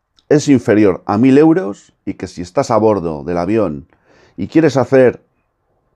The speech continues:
un pago en efectivo, pues como he dicho, de un refresco,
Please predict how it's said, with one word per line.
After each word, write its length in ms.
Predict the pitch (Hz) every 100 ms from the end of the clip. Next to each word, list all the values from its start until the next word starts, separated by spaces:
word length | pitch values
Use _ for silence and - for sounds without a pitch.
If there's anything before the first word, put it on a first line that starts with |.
| _
un 220 | - 135 127
pago 240 | 139 123
en 80 | 117
efectivo, 640 | 110 131 113 98 82 78 _ _ _
pues 160 | -
como 160 | - 87
he 40 |
dicho, 280 | 95 104 76
de 60 | 87
un 80 | 80
refresco, 720 | 78 117 120 - 104 110